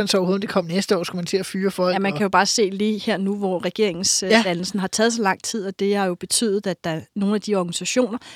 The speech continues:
Speaker 2: selvom du ikke har satspuljen, så lever de af nogle puljer.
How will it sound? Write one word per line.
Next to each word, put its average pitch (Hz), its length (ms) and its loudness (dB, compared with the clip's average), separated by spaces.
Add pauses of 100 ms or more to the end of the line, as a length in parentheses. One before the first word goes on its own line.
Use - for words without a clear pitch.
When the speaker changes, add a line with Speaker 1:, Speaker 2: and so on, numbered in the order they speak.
Speaker 2:
selvom 302 280 6
du 214 100 6
ikke 214 120 2
har 240 80 2
satspuljen, 214 540 -2
så 220 100 -4
lever 220 300 4
de 208 180 2
af 190 200 0 (400)
nogle 214 180 6
puljer. 92 380 4